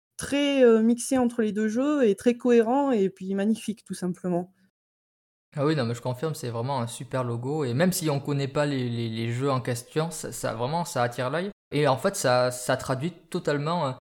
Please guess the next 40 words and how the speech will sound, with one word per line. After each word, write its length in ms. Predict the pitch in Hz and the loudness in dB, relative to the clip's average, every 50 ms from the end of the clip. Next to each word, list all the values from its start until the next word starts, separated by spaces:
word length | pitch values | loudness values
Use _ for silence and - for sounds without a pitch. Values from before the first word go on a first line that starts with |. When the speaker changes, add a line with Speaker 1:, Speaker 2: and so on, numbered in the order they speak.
| _ _ - | _ _ -8
Speaker 2:
enfin, 80 | 135 127 | -6 0
tu 80 | - | 2
vas 80 | 151 139 | 2 2
me 60 | 147 | 4
dire 100 | 156 190 | 2 0
que 80 | 180 - | 0 0
ça 80 | 147 | -2
traduit 240 | 139 - 143 135 147 | -2 0 0 0 0
le 60 | 139 | -2
concept 420 | 135 - 143 131 - 151 135 135 - | -2 -2 -4 -2 0 -2 -2 -2 -4
Little 260 | 131 123 139 131 123 | -4 -4 -2 -4 -2
Gamers, 280 | 131 135 135 151 151 143 | -2 -2 -2 -2 -4 -4
parce 160 | - - - | -6 -12 -18
que 80 | - | -8
tu 80 | - - | -6 -6
n'as 40 | 117 | -4
pas 160 | - 123 120 | -2 -2 -2
encore 180 | 120 - 127 120 | -2 -2 -4 -6
expliqué 260 | 117 - 120 127 123 | -6 -6 -6 -6 -6
pourquoi 320 | 123 - 123 120 135 131 | -4 -6 -4 -2 0 0
le 80 | 127 127 | 0 0
nom, 200 | 135 156 185 208 | 0 0 0 0
mais 100 | 185 135 | 0 -2
en 40 | 135 | -2
tout 100 | - 131 | -2 -2
cas, 120 | 196 196 | -2 -2
je 80 | - - | 0 -2
veux 80 | 143 | -2
dire, 100 | - 190 | -2 -2
ça 120 | - 147 135 | -2 -2 -2
fait 120 | - 165 | -2 -2
sens. 300 | 156 - 143 139 - - - _ | -2 -2 -2 -4 -4 -8 -10 _
On 80 | - 127 | -4 0
voit 140 | 120 131 | 0 0
Little 240 | 151 165 165 175 160 | 0 0 0 -2 0
Gamers, 360 | 151 151 147 151 165 156 - | 0 0 0 -2 -4 -4 -6
on 80 | 127 123 | -6 -4
voit 180 | 117 131 139 131 | -2 -2 -2 -2
cette 220 | - 127 - - | -4 -6 -6 -6
image, 280 | 127 127 151 170 185 | -4 -2 -2 -2 -4